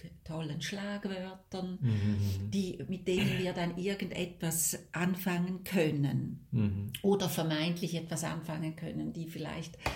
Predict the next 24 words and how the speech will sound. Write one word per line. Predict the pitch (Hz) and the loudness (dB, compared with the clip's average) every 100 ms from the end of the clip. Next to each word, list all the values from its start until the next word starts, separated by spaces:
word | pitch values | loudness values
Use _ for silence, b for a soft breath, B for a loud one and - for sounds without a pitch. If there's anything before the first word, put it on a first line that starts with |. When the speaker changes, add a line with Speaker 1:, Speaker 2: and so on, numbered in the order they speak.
| B B | B B
Speaker 1:
dann | 160 160 | -6 -4
so | 165 170 | -2 -4
im | 165 160 | -4 -4
Sinne | 160 165 160 160 | -4 -4 -2 -2
auch | 160 151 147 | -4 -4 -6
etwas | - 151 | -6 -8
von | - 156 143 | -6 -4 -2
Worthülsen, | 143 147 143 - 175 175 175 - 156 151 | -2 -2 -4 -2 0 0 -2 -2 -4 -4
weil | 160 151 156 B B B B | -4 -4 -6 B B B B
wenn | 170 160 | -2 0
man | 165 | 2
dann | 170 165 165 165 | 0 0 0 0
näher | 170 160 165 147 | 0 0 0 0
reinzoomt, | 151 156 180 - 175 160 170 170 170 - - b b b b - | -2 -2 -2 -2 0 -2 0 0 -2 -12 -20 b b b b -6
äh, | 170 160 160 160 - | -2 0 0 -2 -6
dann | 170 165 165 | -2 0 0
ist | 170 - | -2 -2
es | - | -2
ganz | - 165 - | -2 0 0
schwierig, | - 165 180 170 | 0 0 0 -2
überhaupt | 165 160 165 - | -2 -2 -2 -4
etwas | 170 165 - | -4 -2 -2
Sinnvolles | - 170 170 160 156 - | 0 -2 -2 -2 -2 -2
daraus | 160 151 151 151 | -4 -6 -6 -8